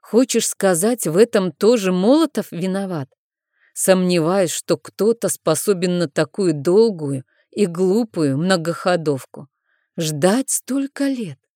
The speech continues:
Зачем? Если можно было выдать твою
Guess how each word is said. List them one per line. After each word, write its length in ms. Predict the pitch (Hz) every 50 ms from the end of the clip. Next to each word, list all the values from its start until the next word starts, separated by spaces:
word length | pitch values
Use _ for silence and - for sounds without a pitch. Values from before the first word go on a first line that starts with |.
| _ _ _ _ _ _
Зачем? 800 | - 147 135 165 208 - - - - - 220 240 226 170 131 123 _ _ _ _ _ _ _ _ _ -
Если 380 | 170 170 214 277 269 - 254 254
можно 440 | 240 247 262 277 226 226 240 196
было 380 | 185 170 208 247 262 247 226 202
выдать 420 | 175 190 240 233 190 214 - - -
твою 360 | - 202 220 214 214 226 247